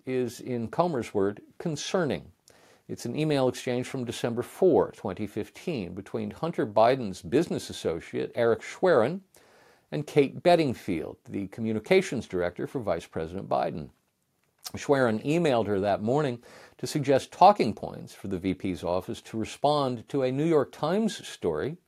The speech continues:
about Hunter's business activities in Ukraine. Bedingfield responded at two thirty P M that afternoon that the vice president had signed off on this.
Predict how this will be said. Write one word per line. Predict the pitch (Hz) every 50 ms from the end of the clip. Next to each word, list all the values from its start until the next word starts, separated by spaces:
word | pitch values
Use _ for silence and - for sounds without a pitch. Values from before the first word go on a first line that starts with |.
| _ _ _ - - _ _
about | - - 143 151 143 - -
Hunter's | - 160 147 151 151 147 -
business | - 156 214 208 - 196 - -
activities | 131 107 - - - 110 90 98 117 120 113 -
in | 123 113
Ukraine. | 127 180 214 - - 143 104 90 - - _ _ _ _ _ _ _ _ _ _ _ _ _ _ _ - 113
Bedingfield | 120 131 151 185 175 143 - 139 120 110 104
responded | 101 - - - 110 117 143 170 160 147 107
at | 104 104 -
two | - 147 139
thirty | - 139 131 127 123
P | - 123 120
M | 123 120 117
that | 113 110
afternoon | 110 110 107 95 - 113 110 135 180 208 202 165
that | 139 117 110
the | 113
vice | 107 117 117 120 120 -
president | - - 131 131 - 135 123 123 - -
had | 117 127 127 127 - _ _ _
signed | - - - - 190 190 202 208 196 185
off | 180 180 185 175 - - -
on | - 101 87 80 69
this. | - - - - - - -